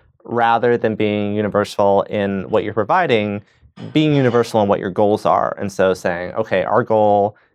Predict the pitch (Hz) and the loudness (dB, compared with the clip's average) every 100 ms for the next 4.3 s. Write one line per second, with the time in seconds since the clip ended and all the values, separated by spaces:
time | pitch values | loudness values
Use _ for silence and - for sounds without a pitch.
0 | _ 107 104 95 90 90 - - _ - | _ 0 2 2 -2 -8 -16 -20 _ -20
1 | - - 113 117 - 110 104 117 107 98 | -20 -10 -4 -2 -2 -6 -4 -2 0 0
2 | 98 95 98 98 95 90 98 95 175 165 | 0 0 -2 -4 -6 -4 -6 -2 0 -2
3 | - - 104 98 98 - 113 - 104 107 | -6 -8 -4 -2 -2 -2 -4 -4 -4 0
4 | 98 98 - | 0 -2 -8